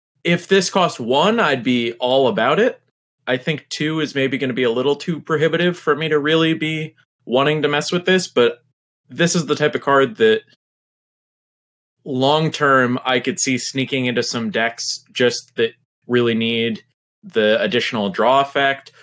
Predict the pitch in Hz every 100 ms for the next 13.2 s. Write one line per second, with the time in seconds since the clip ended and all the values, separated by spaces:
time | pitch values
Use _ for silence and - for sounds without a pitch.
0 | _ - 120 117 107 117 117 107 123 113
1 | 107 98 95 107 107 101 - 107 101 98
2 | 95 - _ _ - 98 98 95 98 _
3 | - 131 117 92 120 110 - _ _ 120
4 | 107 113 107 104 107 104 - 104 104 -
5 | 139 120 110 98 - 98 95 92 107 -
6 | 151 143 160 175 185 180 196 185 _ _
7 | _ _ - 147 - 151 139 131 120 123
8 | 127 120 123 143 135 - 143 127 120 120
9 | 104 95 135 123 110 107 120 104 110 117
10 | 135 120 - - 117 123 139 139 - 131
11 | - 135 123 120 107 104 113 117 117 113
12 | 113 107 101 95 98 90 95 92 - 76
13 | -